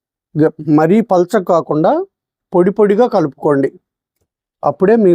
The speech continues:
పకోడీ అనేది ఉండలు కట్టకుండా నీట్‌గా వస్తుందన్నమాట. అదే కొద్దిగా పల్చనైందనుకోండి, ఉండల్లాగా వచ్చేస్తుంది, మనకు ఫ్రై అవ్వదు, తినటానికి కూడా పిల్లలు కూడా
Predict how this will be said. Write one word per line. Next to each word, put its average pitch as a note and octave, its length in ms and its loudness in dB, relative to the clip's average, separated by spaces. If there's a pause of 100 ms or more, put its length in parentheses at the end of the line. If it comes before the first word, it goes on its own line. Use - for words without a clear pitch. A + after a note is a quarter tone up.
(120)
పకోడీ F3 400 2
అనేది D#3 260 2 (880)
ఉండలు F3+ 500 2
కట్టకుండా F3 420 0 (140)
నీట్‌గా F#3+ 440 2
వస్తుందన్నమాట. C3+ 640 -2 (2500)
అదే D3+ 300 0
కొద్దిగా F3+ 400 0
పల్చనైందనుకోండి, E3 1000 0 (520)
ఉండల్లాగా E3+ 500 0
వచ్చేస్తుంది, B2+ 560 -4 (560)
మనకు D3 280 0 (100)
ఫ్రై D#3 140 2 (140)
అవ్వదు, C3+ 240 -2 (720)
తినటానికి E3+ 500 0
కూడా D#3+ 240 0 (1400)
పిల్లలు D#3+ 360 2
కూడా E3+ 120 4